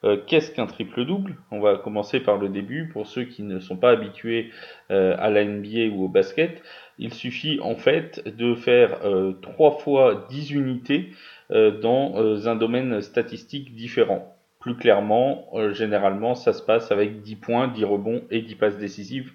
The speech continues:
au minimum. Russell Westbrook est un véritable habitué, euh, du triple-double, puisqu'il en a déjà réussi cent quatre-vingt-treize dans sa carrière, et que le seul joueur encore en activité qui est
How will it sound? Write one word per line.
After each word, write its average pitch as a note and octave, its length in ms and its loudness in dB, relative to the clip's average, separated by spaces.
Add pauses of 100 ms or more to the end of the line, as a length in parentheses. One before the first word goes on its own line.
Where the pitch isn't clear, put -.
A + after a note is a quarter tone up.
au C#3 120 -2
minimum. A#2 520 -4 (880)
Russell B2+ 260 4
Westbrook D3+ 480 2
est A#2+ 140 -6
un A#2 80 0
véritable B2 540 0
habitué, C3 640 0 (340)
euh, G#2 140 4
du G#2 180 -10
triple-double, D#3 680 -6
puisqu'il B2 380 -6
en A#2+ 80 0
a A#2 100 2
déjà A#2+ 240 0
réussi A#2 340 -4
cent D#3 240 -2
quatre-vingt-treize B2 960 -2
dans F#2 100 -8
sa G2+ 160 0
carrière, C3 460 2 (520)
et - 160 -4
que - 100 -2
le B2+ 180 0
seul C#3+ 300 4
joueur C3+ 460 2
encore C#3 300 2
en C3 100 -2
activité A#2+ 580 -6
qui A2+ 340 -6
est - 140 -6